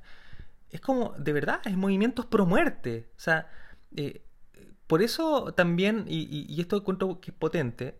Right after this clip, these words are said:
yo no me considero pro vida porque es como otro movimiento. Me cargan los movimientos a mí, primero que <laughs> nada. O sea, yo creo que es un tema de conciencia,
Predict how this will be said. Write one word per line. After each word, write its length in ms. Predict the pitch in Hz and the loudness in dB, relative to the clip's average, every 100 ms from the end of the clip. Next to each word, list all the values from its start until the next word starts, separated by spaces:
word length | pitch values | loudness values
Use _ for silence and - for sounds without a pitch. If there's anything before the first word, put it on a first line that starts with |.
| - | -12
yo 180 | 139 160 | -2 0
no 80 | 170 | 2
me 80 | 160 | 0
considero 380 | 151 143 160 | 0 0 0
pro 160 | 165 160 | 2 2
vida 300 | 175 135 127 | 4 0 -2
porque 220 | 135 - | -6 -8
es 40 | - | -10
como 180 | 143 143 | -8 -8
otro 280 | 131 147 | -8 -6
movimiento. 440 | 156 165 156 143 135 | -4 -2 -4 -4 -6
Me 120 | 139 | 0
cargan 220 | 208 262 | 0 2
los 80 | 247 | 2
movimientos 360 | 214 165 113 101 | 2 0 -2 -6
a 40 | |
mí, 80 | 113 - | -8 -8
primero 220 | 131 143 | -6 -2
que 60 | 143 | 0
<laughs> 120 | - | 2
nada. 60 | 135 | 4
O 60 | |
sea, 260 | - 135 - - - - | 6 4 2 -8 -10 -6
yo 120 | 143 | 0
creo 100 | 160 185 | 2 4
que 40 | |
es 40 | 180 | 2
un 100 | 185 | 2
tema 240 | 190 202 | 2 4
de 120 | 180 | 2
conciencia, 760 | 151 131 - 127 104 - - | -2 -4 -2 -4 -4 -8 -14